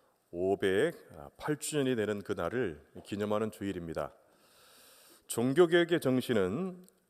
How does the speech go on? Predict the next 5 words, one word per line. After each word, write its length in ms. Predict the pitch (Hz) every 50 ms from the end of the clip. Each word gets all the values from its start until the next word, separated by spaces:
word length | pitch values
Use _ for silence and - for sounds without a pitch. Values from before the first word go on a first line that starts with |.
| _ -
예수님께서 680 | 101 101 117 - 254 - 180 170 170 - 175 160 - 175
설립하신 1120 | 156 - - 160 160 165 165 160 - - 160 151 147 - - 165 165 160 165 165 165 160 156 _ _ _ _ _ _ _ _ _ _ _ _ _ _ _ _ _ _ _ _ _ _ _ _ _
최초의 520 | - - 156 151 - - - 147 147 147
그 160 | 143 - - 131 -
교회, 360 | - 113 95 87 82 78 73